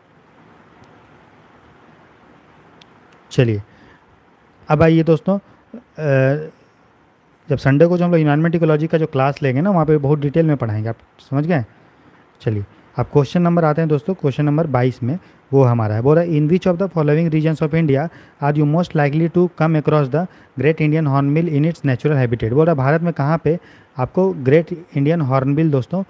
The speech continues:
मिलेगा। ठीक है, Great Indian Hornbill मिलेगा। अब मैंने इसके बारे में पहले already आपको बताया है, Great Indian Hornbill के बारे में बहुत बड़ा पक्षी होता है दोस्तों। ठीक है ना। और generally ये वहाँ पे मिलता है जहाँ पे बारिश वारिश ठीक ठाक होता है, ये सब हम आपको बताएं, ठीक।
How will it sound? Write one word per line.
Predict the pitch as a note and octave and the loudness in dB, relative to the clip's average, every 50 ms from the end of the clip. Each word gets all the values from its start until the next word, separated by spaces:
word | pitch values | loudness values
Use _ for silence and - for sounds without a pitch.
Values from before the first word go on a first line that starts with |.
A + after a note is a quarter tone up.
| - - - _ _ - C3 | -12 -20 -20 _ _ -4 -2
मिलेगा। | C3 C3 C3 C#3 B2 A2 G#2+ G2+ - _ _ _ _ _ _ - | 0 2 2 2 0 0 -4 -6 -10 _ _ _ _ _ _ -4
ठीक | D#3 D#3+ - D#3 | -4 -2 0 -2
है, | C3 A2 G#2 _ _ - - _ _ - | -2 -4 -6 _ _ -20 -20 _ _ -4
Great | B2+ C#3 C#3 D3+ | -2 -2 0 0
Indian | D3+ D3+ D#3 D#3+ D3+ | 0 0 2 2 2
Hornbill | C3+ C3 C3 B2+ C#3+ C#3+ C3+ | 2 2 2 2 2 2 2
मिलेगा। | B2+ A#2 A2+ A2 A2 A#2 - - | 2 0 -2 -2 -4 -6 -6 -4
अब | D3+ C3+ | -2 0
मैंने | C#3 C#3+ D3+ D#3+ | 2 2 2 2
इसके | D3 - - | 0 2 2
बारे | D#3+ D#3 D#3+ | 2 2 2
में | |
पहले | D#3 D3+ D3 C#3+ D3 D#3+ | 2 0 0 0 0 -2
already | - E3+ E3 D3+ C3+ C3+ C#3+ D3+ D#3+ | -4 -4 -2 -2 0 2 2 2 2
आपको | D3+ - - | 0 0 -2
बताया | D3 D3 D3 D3+ C#3+ C#3 | -2 0 2 2 2 2
है, | C3+ C3+ - - - - - - | 0 -2 -6 -12 -20 -20 -10 -4
Great | - B2+ C#3 C3+ C#3+ | 0 0 0 0 0
Indian | D3+ C#3 C#3+ C#3+ D3 C#3 | 0 2 2 2 2 2
Hornbill | C3 C3 C3 C3 C#3 C#3 C#3 | 2 2 2 2 2 2 2
के | C3+ - C#3 | 2 2 0
बारे | C3+ C3 C3 | 2 2 2
में | C3+ B2+ | 0 0
बहुत | B2+ C#3 C#3 | 2 2 2
बड़ा | C#3 C3+ C3+ | 2 0 0
पक्षी | - B2+ - - - D3 | -2 -4 -6 -4 -2 0
होता | C#3 C3+ C3 - | 0 2 2 2
है | C3 B2+ | 0 0
दोस्तों। | A#2+ A#2+ A2 - B2 A#2+ - _ _ _ _ _ _ - | 0 -2 -4 -4 -6 -6 -8 _ _ _ _ _ _ -4
ठीक | - E3+ E3 - | -2 -2 0 0
है | A#2+ | -2
ना। | A#2+ B2 A2+ G#2 - - - _ _ _ _ _ _ _ _ _ _ _ _ _ _ | -2 -2 -4 -6 -8 -14 -20 _ _ _ _ _ _ _ _ _ _ _ _ _ _
और | - C#3 C3 B2+ | -2 0 0 2
generally | A#2+ B2 B2+ C3 C3 C#3 D3 | 2 2 2 2 2 2 2
ये | D3+ D3+ D3+ D#3 | 2 2 2 2
वहाँ | C#3 B2+ B2 C#3+ C#3 | 0 0 0 -2 0
पे | D3 | 0
मिलता | D3 D3 C#3+ C3 - | 0 0 0 0 0
है | D3 | 0
जहाँ | C#3 C3+ C#3 | 2 2 2
पे | D3 B2+ | 2 2
बारिश | B2 A#2+ B2+ C#3 B2+ - | 2 2 2 2 2 2
वारिश | C#3 C3+ C3+ C#3 B2 | 0 0 0 -2 -2
ठीक | - - C#3+ B2+ - | -2 -2 -2 -2 -2
ठाक | - C#3+ - | -2 -2 -2
होता | - C3+ B2 - A#2+ | -2 -4 -4 -2 -4
है, | A#2 G#2+ - - - - _ - | -6 -6 -8 -14 -20 -18 _ -6
ये | C#3+ C3 | -6 -4
सब | - D3 | -2 0
हम | C#3+ C#3 C#3 C#3 | 0 0 0 -2
आपको | C3 - D#3+ C#3+ | -2 -2 -2 -2
बताएं, | A#2+ A#2 - A2+ G#2+ G#2 G2+ G#2 | -2 -2 -2 -4 -4 -4 -4 -2
ठीक। | - E3+ G3+ F#3+ | 0 0 0 0